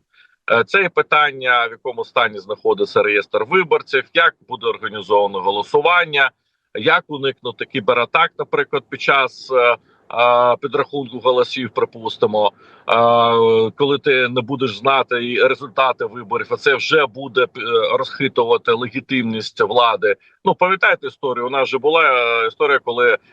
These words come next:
у нас зламали реєстр Міністерства юстиції, е, і так далі. Там скільки? Два тижні відновлювали?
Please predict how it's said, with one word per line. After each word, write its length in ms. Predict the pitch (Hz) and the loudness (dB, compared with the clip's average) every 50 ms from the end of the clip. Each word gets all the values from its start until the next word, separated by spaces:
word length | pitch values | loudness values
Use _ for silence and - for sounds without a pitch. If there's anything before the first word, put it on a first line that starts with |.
| _ _ | _ _
у 80 | - 110 | -6 -2
нас 220 | 127 135 135 123 | 0 0 0 2
зламали 460 | - 131 127 131 135 131 123 120 123 | 0 -2 0 2 2 2 4 2 2
реєстр 480 | 120 127 127 120 110 101 - - 107 107 | 2 0 -2 -4 -4 -6 -6 -8 -8 -6
Міністерства 640 | 107 117 120 120 110 - - 117 107 - - 113 | -6 -6 -8 -8 -2 -2 -2 -2 -2 -4 -4 -4
юстиції, 720 | 107 110 104 - - 156 170 165 - - 175 117 113 110 101 - _ _ _ _ _ - | -4 -4 -4 -2 -2 -2 -2 -2 -2 -2 0 2 2 2 0 -2 _ _ _ _ _ -2
е, 380 | - 104 110 113 110 110 110 | 0 2 2 2 2 2 2
і 60 | 123 | 0
так 220 | 110 - 143 135 123 | 0 -2 -2 0 0
далі. 300 | 123 110 101 98 101 104 | 0 0 0 -2 -4 -2
Там 200 | - - 131 131 | 0 0 0 0
скільки? 280 | - - 170 - - | -2 -8 -10 -10 -10
Два 200 | 101 90 120 147 | -4 -2 -2 0
тижні 340 | 151 - 233 233 202 208 190 | 0 0 -2 0 0 -2 0
відновлювали? 720 | 147 135 107 101 107 101 98 95 90 87 85 85 78 60 | 0 -2 -2 0 0 0 0 0 -2 0 0 0 0 -2